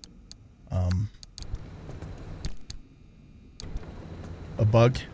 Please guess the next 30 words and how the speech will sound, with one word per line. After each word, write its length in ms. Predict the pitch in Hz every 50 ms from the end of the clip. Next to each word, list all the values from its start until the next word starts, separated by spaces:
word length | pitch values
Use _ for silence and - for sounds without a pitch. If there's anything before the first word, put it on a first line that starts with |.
| - -
that 140 | - 123 -
they 100 | 117 113
didn't 280 | 110 107 104 104 -
intend 580 | - 117 107 101 - - 143 131 131 117 107 - - - -
to 160 | - - 104
not 340 | 95 101 110 127 151 - -
list. 460 | 147 165 180 196 - - - - - - - - - - - - - - - - - - - - - - - - - - -
Uh, 100 | - 113
this 260 | 107 117 147 165 - -
is 120 | 147 143
a, 100 | 135 120 - -
this 220 | 131 151 147 -
is 60 | 147
where 100 | 139 131
I'm 60 | 131
gonna 120 | 127 117 107
store 240 | - - 131 120 113
the 100 | 107 104
larger 580 | 98 104 107 110 107 101 104 98 95 95 - - - - - - - - -
stuff. 360 | - - - 98 92 92 - - - - - - - - - - - - - - - - - - - - - -
And 200 | 120 101 98 101
yeah, 120 | 98 85
we'll 100 | 85 -
put 180 | - - - -
this 160 | - 85 -
in 100 | 85 85
here. 100 | - - - - - -
Okay. 220 | 165 175 - - - - - - - - - - - - - - - - - - - - - - - - - - - - - - - - - - - - - - - - - - - - - - - - - - - - - - - - - - - - - - - - - - - - - - - - - - - - - - - - - - - - - - - - - -
Let's 120 | 165 160
skedaddle. 520 | - - - 185 165 156 170 185 175 131